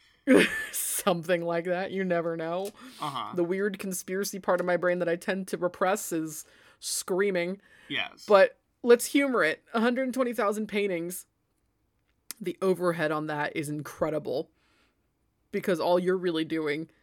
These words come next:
Speaker 1: is gathering.
Speaker 2: Right click, save image as. <laughs>
Speaker 1: Yeah. Save, save, save, and then you're just copying hard drives.
Speaker 2: So,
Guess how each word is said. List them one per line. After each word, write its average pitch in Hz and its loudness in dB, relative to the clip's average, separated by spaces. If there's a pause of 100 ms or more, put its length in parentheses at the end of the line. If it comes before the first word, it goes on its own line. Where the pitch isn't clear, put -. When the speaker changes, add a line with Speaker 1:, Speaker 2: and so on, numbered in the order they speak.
(460)
Speaker 1:
is 151 -4
gathering. 147 0 (200)
Speaker 2:
Right 143 -4
click, 151 -8
save 143 -4
image 143 -6
as. 135 -4
<laughs> - -20 (720)
Speaker 1:
Yeah. 185 2 (1200)
Save, 180 0
save, 175 0
save, 156 2
and 170 -2
then 156 -2
you're 156 -4
just 151 -12
copying 151 -4
hard 151 -2
drives. 131 -2 (380)
Speaker 2:
So, 151 -6